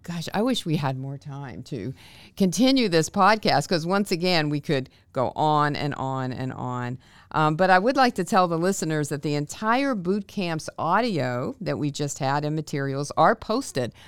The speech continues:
on the U S F College of Public Health Activist Lab website. So please listen, and you can hear previous boot camps as well. And please come to our boot camp next year.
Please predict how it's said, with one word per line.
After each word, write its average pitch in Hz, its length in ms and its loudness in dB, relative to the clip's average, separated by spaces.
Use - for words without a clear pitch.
on 147 140 4
the 143 120 2
U 175 220 2
S 220 200 0
F 143 240 0
College 165 360 0
of 147 100 -6
Public 143 360 -4
Health 131 300 -4
Activist 143 460 -2
Lab 131 240 -2
website. 127 560 -4
So 127 240 -2
please 254 300 -2
listen, 151 480 -2
and 254 320 2
you 254 100 0
can 220 160 -2
hear 208 180 -2
previous 254 540 -4
boot 147 240 -6
camps 135 380 -4
as 139 160 -6
well. 190 440 4
And 208 560 4
please 190 320 0
come 190 260 2
to 208 120 -2
our 196 120 2
boot 208 260 -2
camp 233 260 0
next 262 340 -2
year. 147 280 0